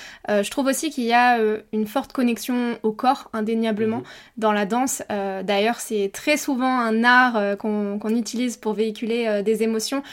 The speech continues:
Speaker 1: Je le vois aussi, d'ailleurs, chez, chez mes patientes. J'ai pas mal de patientes qui cherchent à extérioriser des choses, euh, à travers la danse.
Speaker 2: Mhm.
Speaker 1: Euh,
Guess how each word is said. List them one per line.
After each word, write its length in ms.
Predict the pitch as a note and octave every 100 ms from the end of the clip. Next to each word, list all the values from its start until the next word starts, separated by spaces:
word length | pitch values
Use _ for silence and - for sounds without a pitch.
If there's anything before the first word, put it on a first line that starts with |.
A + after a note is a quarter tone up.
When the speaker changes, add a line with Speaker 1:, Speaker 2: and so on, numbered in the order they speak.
| - -
Speaker 1:
Je 80 | G#3+
le 60 | G#3
vois 140 | B3
aussi, 160 | B3+ B3
d'ailleurs, 220 | A#3 A#3+
chez, 360 | - G3+ G3+
chez 120 | G#3 G#3+
mes 100 | G#3
patientes. 420 | A3 A3 B3+ A#3+
J'ai 100 | G#3
pas 160 | - A3
mal 200 | A3+ G#3+
de 100 | G#3+
patientes 460 | A3+ A3 A#3 A3+
qui 180 | - G#3+
cherchent 320 | G#3 A3+ -
à 120 | G3+ G#3+
extérioriser 680 | A#3 - A#3 A#3 A#3 G#3+
des 120 | G#3
choses, 420 | G#3+ B3 B3 G#3 -
euh, 240 | G3 F#3+ F#3+
à 120 | G#3
travers 320 | G#3 A3 G#3 G3+
la 100 | G3
danse. 360 | A3 C#4+ - - - - - -
Speaker 2:
Mhm. 60 |
Speaker 1:
Euh, 400 | G#3 G3+ G3+ G3+